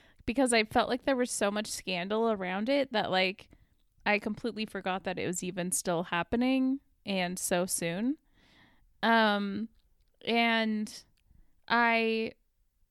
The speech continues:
wasn't able to turn it on until I was, like, halfway through, and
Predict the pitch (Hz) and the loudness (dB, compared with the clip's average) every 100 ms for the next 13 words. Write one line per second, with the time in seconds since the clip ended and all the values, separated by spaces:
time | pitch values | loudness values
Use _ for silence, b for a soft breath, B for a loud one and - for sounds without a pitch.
0 | _ _ _ 247 247 294 311 262 254 254 | _ _ _ 4 4 4 4 4 0 -2
1 | - 233 202 190 180 190 202 202 175 185 | -2 -2 0 -2 -2 -4 -2 0 0 -2
2 | 175 160 - - - 185 185 208 196 - | -4 -6 -12 -12 -4 -2 -2 -4 -6 -6
3 | 185 180 202 220 233 _ _ - 208 208 | -4 -2 -2 -2 -8 _ _ -6 -2 0
4 | 196 185 185 175 180 - | 0 -2 -6 -10 -12 -16